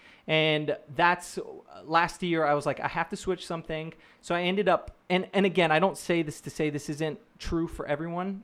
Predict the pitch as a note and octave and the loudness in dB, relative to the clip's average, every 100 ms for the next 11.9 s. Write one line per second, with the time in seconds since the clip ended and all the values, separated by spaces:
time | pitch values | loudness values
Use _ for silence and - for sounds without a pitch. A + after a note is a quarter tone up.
0 | - D3 C#3+ F3 F#3 D#3 D#3 D3+ D3 - | -12 -6 0 0 2 0 4 4 4 -2
1 | A#2 A#2+ A#2 A#2 C3 A#2+ D#3+ C#3+ - - | -6 -4 -4 -4 -8 0 2 2 -2 -10
2 | - F3+ G3+ G#3+ F3+ F#3 F3 D#3+ - - | 2 4 6 6 4 2 2 2 -2 0
3 | F3 D#3+ D3+ - D3+ D3 D3 C#3+ - - | 0 0 -4 4 6 6 6 2 -2 -20
4 | _ - C#3 C3+ B2+ C3+ C#3+ - - D3+ | _ -6 0 2 2 0 -4 -8 2 2
5 | D#3+ C#3 C#3+ D#3 C3 D3 C#3 C3 C3+ C3 | 2 -2 -4 -6 -2 0 0 -2 -2 -8
6 | _ - C3+ - F3 D#3+ D3 D3 C3+ C3 | _ -20 -12 -2 0 2 2 0 0 0
7 | C3 - B2+ B2+ D3 D3 D3 D3+ C#3+ C3+ | 0 -2 -4 -2 -4 -2 -2 -2 -2 -2
8 | C#3+ C#3 C#3+ B2+ B2+ B2+ A#2+ B2 C3 C3+ | -2 -2 -6 -4 -2 0 0 -2 -4 -6
9 | C3+ D3 D3+ D3+ C3 B2+ B2+ A#2+ - B2+ | -6 -4 -4 -4 -4 -2 -4 -4 -6 -4
10 | C3 A#2 F#2 - C#3+ C3 C#3 - C#3+ C#3+ | -2 -4 -8 -14 -10 -4 -2 0 0 0
11 | C3+ B2 B2 B2 - A#2 A2+ A#2 | -2 -2 -4 -4 -6 -4 -4 -6